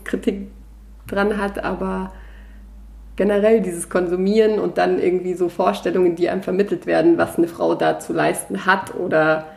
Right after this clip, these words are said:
leisten muss. Also auch so aus männlicher Perspektive nochmal spannend bestimmt, aber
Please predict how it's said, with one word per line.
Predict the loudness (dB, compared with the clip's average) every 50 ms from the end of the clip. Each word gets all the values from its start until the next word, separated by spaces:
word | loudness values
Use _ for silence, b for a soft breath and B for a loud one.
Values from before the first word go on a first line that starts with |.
| B B B B _ -6
leisten | -4 -2 -2 -2 -4 -4 -2 -2 2
muss. | 4 4 4 2 2 0
Also | -2 -2 0 -2 -4 -6 -2 0
auch | 0 0 -2 -4 -12 -16 -16 -4
so | 0 2 4 4
aus | 2 2 2
männlicher | 4 4 6 6 4 2 2
Perspektive | 0 0 0 0 0 -2 -4 -4 -4 -6 -6 -4 0 2
nochmal | 2 2 2 2 0 -2 -2
spannend | 0 0 2 2 4 2 2 0 -4
bestimmt, | -6 -10 -4 0 2 2 2 2 0
aber | -2 -2 -2 -2 -2 -4 -4